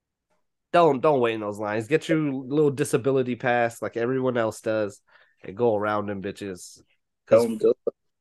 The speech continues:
Speaker 1: two hours a ride, you get to ride three rides for the whole day.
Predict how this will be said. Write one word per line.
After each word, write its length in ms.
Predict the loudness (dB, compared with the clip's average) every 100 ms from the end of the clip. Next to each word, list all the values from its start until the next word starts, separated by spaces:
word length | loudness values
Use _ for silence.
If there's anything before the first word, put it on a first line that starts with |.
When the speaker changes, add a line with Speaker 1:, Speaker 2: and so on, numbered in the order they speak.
| _ _ _
Speaker 1:
two 320 | -8 -4 -2 0
hours 480 | 0 2 2 2 0
a 40 |
ride, 520 | 0 2 2 2 -2
you 80 | -4
get 180 | -4 -4
to 80 | -4
ride 440 | -2 0 0 -4 -12
three 340 | -8 -4 -4
rides 720 | -2 2 2 2 -2 -8 -16 _ _ _ _ _ _ _ _ _ _ _ _ _ -14
for 80 | -4
the 160 | -2 -2
whole 460 | -2 2 4 4
day. 400 | 4 0 0 -10